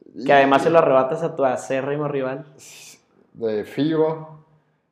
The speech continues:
Speaker 2: Y, güey, eh, decían, dejaron de ser jugadores y se convirtieron en las superestrellas del mundo. ¿Por qué? Porque las marcas ya no querían a Brad Pitt y a Leonardo DiCaprio, querían a Beckham, querían a Ronaldo, querían a Zidane.
Speaker 1: Claro.
Speaker 2: Y, güey,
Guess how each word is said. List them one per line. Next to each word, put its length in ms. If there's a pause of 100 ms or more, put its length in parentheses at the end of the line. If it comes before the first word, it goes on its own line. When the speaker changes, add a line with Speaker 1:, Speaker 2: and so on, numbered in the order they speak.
(320)
Speaker 2:
Y, 220
güey, 680
eh, 520
decían, 520 (240)
dejaron 480
de 80
ser 160
jugadores 560
y 40
se 100
convirtieron 500
en 60
las 160
superestrellas 600
del 140
mundo. 320
¿Por 160
qué? 140
Porque 260
las 160
marcas 480 (260)
ya 140
no 140
querían 560 (100)
a 140
Brad 320
Pitt 260
y 60
a 80
Leonardo 300
DiCaprio, 500
querían 260
a 60
Beckham, 480
querían 320
a 40
Ronaldo, 500
querían 300
a 40
Zidane. 400
Speaker 1:
Claro. 240 (180)
Speaker 2:
Y, 160
güey, 340